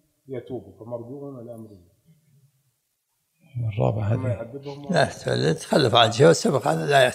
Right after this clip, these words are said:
Speaker 3: السابقة. وآخرون اعترفوا كلهم: "خذوا من أموالهم صدقة تطهرهم وتطهرهم." قبلها المتخلفين عن الجهاد،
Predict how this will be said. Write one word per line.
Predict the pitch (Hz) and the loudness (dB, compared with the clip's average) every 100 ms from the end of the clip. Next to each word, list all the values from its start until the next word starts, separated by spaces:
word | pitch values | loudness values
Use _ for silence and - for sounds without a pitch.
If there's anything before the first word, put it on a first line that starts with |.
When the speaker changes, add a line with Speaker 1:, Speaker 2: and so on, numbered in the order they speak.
| - | -6
Speaker 3:
السابقة. | 120 - 127 123 131 - - - _ _ _ _ _ 143 | -10 -2 0 0 -6 -16 -20 -20 _ _ _ _ _ -4
وآخرون | 117 117 135 - 120 | -4 -4 -6 -6 -6
اعترفوا | 120 - 117 113 - | -4 -4 -6 -6 -4
كلهم: | 139 107 107 127 117 - _ _ _ _ _ | -4 -4 -4 -6 -8 -14 _ _ _ _ _
"خذوا | 139 120 | -4 0
من | |
أموالهم | 117 120 131 107 | 0 0 0 -2
صدقة | 104 123 113 107 | -2 -2 -2 -4
تطهرهم | 113 95 - 104 123 120 | -6 -8 -4 -2 -2 -6
وتطهرهم." | 110 - - 113 _ _ _ _ - - 135 - - _ _ | -10 -16 -18 -18 _ _ _ _ -20 -18 -16 -16 -20 _ _
قبلها | 127 113 104 131 151 - - _ _ _ _ _ - | 2 2 2 0 -2 -12 -20 _ _ _ _ _ -8
المتخلفين | 117 - - 117 123 | -6 -2 2 4 4
عن | 113 113 | 2 0
الجهاد، | 101 98 104 | 0 4 4